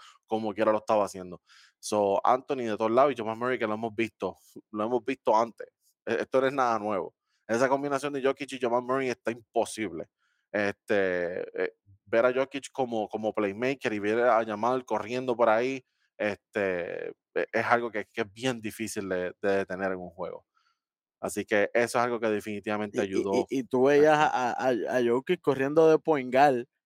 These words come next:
Speaker 2: mientras Murray se iba pa'lante, como que, "Dale, zumba la bola pa' acá", y yo, "Espérate", pero se,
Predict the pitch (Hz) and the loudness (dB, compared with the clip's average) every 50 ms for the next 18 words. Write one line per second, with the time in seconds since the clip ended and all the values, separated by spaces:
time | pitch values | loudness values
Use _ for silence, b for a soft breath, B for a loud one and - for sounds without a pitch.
0 | _ _ _ _ _ _ _ _ _ _ _ _ _ 131 139 139 135 120 - 139 | _ _ _ _ _ _ _ _ _ _ _ _ _ -2 -2 -2 -2 0 2 4
1 | 131 127 123 120 117 117 113 113 117 117 123 131 143 151 156 147 - - 147 147 | 6 6 6 6 4 2 2 0 -2 -4 0 2 4 4 4 2 2 2 2 4
2 | 151 156 151 139 143 139 127 120 127 151 156 147 - 151 147 139 135 131 123 120 | 6 6 6 6 6 4 4 4 2 0 -2 -2 0 2 2 4 2 2 2 0
3 | 123 123 123 117 120 120 120 120 127 160 180 180 147 - - 135 135 143 151 156 | -2 -4 -2 0 2 2 4 4 4 4 4 4 2 0 -2 -4 0 4 6 6
4 | 156 160 165 165 156 151 147 139 143 160 165 156 139 135 117 117 117 139 147 180 | 6 6 6 6 4 4 2 0 2 0 2 2 2 0 0 0 -2 -2 0 -2
5 | 170 135 120 113 117 110 - 113 110 110 104 | -2 -4 -4 -4 -6 -4 -2 -2 -2 -2 -2